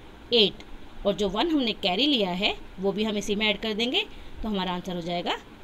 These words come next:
नाइन। तो that means fifty eight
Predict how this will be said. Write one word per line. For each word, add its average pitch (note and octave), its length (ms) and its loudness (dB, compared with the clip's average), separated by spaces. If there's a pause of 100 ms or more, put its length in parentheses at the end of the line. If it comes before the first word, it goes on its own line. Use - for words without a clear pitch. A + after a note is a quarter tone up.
(260)
नाइन। G3 400 4 (760)
तो E3 60 -8
that D#3+ 280 -6
means A#3+ 340 0 (420)
fifty G4 360 4 (100)
eight - 300 0